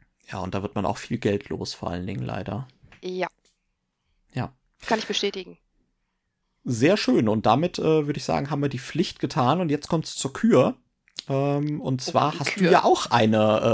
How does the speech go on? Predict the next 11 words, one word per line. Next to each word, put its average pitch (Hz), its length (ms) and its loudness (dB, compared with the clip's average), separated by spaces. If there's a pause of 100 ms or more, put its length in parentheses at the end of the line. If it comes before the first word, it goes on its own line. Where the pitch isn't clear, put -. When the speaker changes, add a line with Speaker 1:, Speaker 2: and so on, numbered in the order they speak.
(120)
Speaker 1:
äh, - 40 -16
Rubrik 143 440 0
mitgebracht, 175 540 -2
die 170 60 0
noch 151 260 2
gar 139 240 6
nicht, 208 380 -4
ähm, 175 540 -4
sozusagen 160 440 -4
aufgetaucht - 680 -2
ist - 180 -4